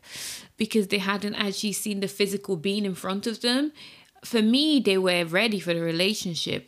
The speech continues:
But I don't think, and even now, I'm like, I feel like an additional layer that I should have been coaching them on is, "Okay, so what happens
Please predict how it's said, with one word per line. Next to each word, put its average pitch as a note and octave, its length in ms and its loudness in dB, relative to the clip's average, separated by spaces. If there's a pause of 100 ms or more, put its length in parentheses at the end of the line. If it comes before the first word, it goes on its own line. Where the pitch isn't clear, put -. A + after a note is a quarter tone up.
(140)
But F#3 420 2 (920)
I G3+ 160 0
don't A3 400 2
think, G#3+ 440 -2
and F#3+ 180 -4
even G3+ 480 0
now, G3+ 340 2
I'm F#3 200 0
like, F#3 260 -2
I F#3+ 120 -4 (160)
feel G#3+ 360 2
like A3 380 0 (720)
an G#3+ 120 4
additional G#3 640 0
layer F#3 520 2
that F3+ 160 -4
I F#3 80 -2
should G3 220 -4
have F#3+ 60 -4
been F3 160 -4
coaching G3 440 -2
them E3+ 200 -4
on F3+ 240 -4
is, E3+ 200 -6
"Okay, F#3 260 -4
so F#3 280 -4
what F#3+ 280 -8
happens G3 460 -8